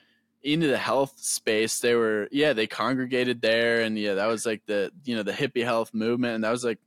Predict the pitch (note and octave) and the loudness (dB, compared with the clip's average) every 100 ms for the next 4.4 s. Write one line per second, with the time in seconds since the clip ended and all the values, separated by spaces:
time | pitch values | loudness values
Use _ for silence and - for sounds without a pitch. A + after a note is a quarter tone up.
0 | _ - G2+ G#2 G#2+ - A#2+ G#2+ G#2+ G#2 | _ -4 -2 0 -4 -4 -4 -2 -2 0
1 | A2 - A2+ A2 G#2 - G#2+ G#2+ A2+ A2 | -2 -2 -4 -2 -4 -6 -6 -4 -2 -2
2 | A2 G#2+ G#2 G2 - - - _ G#2+ C3+ | 0 0 -2 -4 -10 -20 -20 _ 0 2
3 | D3+ - A#2 A2+ C3 A#2+ - A2 G#2+ G#2+ | 0 -2 0 2 2 0 -4 -4 -2 0
4 | G#2 G#2 F#2 | -2 -2 -4